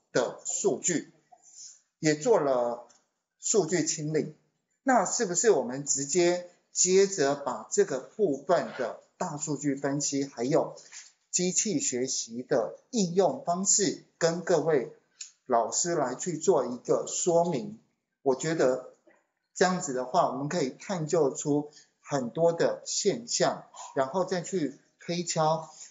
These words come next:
这些现象它政策或策略要如何拟定，然后这边会发生什么事情，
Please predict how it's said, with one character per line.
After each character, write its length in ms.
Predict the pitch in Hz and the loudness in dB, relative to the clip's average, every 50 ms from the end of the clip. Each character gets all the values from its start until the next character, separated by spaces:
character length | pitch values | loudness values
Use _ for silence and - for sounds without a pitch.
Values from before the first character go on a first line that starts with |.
| _ _ | _ _
这 160 | - - 254 208 | -2 0 0 0
些 500 | - - 202 202 196 196 196 196 - _ - | 2 2 4 4 4 4 2 -2 -8 _ -12
现 360 | - - - 214 196 156 147 | -6 0 2 2 2 2 0
象 400 | 147 - 190 165 135 - - - _ _ _ _ | -2 0 0 0 -2 -2 -8 -14 _ _ _ _
它 480 | - - 151 156 151 151 156 - - - _ _ _ _ _ _ _ _ _ _ _ _ _ _ | -16 -8 -4 -2 0 0 -2 -4 -8 -14 _ _ _ _ _ _ _ _ _ _ _ _ _ _
政 280 | - - 226 185 151 143 | 0 2 2 2 2 -2
策 460 | - - 202 180 143 131 - - - _ _ - | -4 0 0 0 0 0 -2 -8 -16 _ _ -2
或 160 | - 185 147 | 2 2 2
策 380 | - - - - - 202 165 135 | 2 0 -4 -4 0 0 0 0
略 280 | 147 156 139 120 - - | 2 0 -2 -2 -4 -4
要 260 | 151 156 147 131 - - | -2 0 0 0 -2 -2
如 140 | 123 127 127 | -4 -4 -4
何 240 | - - 120 120 | -4 -4 -2 -2
拟 260 | 123 135 127 120 101 90 - - | -2 -2 -6 -6 -8 -10 -10 -2
定， 280 | - 175 127 101 87 - _ _ _ _ _ | 0 0 0 0 -6 -14 _ _ _ _ _
然 140 | - 135 127 | -2 -2 0
后 400 | 156 185 170 135 - - - _ _ - | 0 0 -2 -2 -2 -6 -16 _ _ -6
这 120 | - 226 | -4 -4
边 200 | 180 170 175 - | -2 -2 -4 -4
会 180 | 180 - 208 160 | -2 0 0 0
发 260 | 147 - 170 160 165 | 0 -2 -4 -4 -4
生 280 | 165 - 170 165 170 175 | -4 -4 -6 -6 -4 -4
什 260 | - - - 135 113 | -2 -2 0 0 0
么 220 | 104 107 113 110 | -2 -4 -8 -6
事 440 | 110 - - - - - 196 156 110 | -4 -2 0 0 0 0 0 -2 -2
情， 540 | - - - - - 120 107 104 110 123 - | 0 0 2 2 0 -2 -6 -10 -12 -12 -14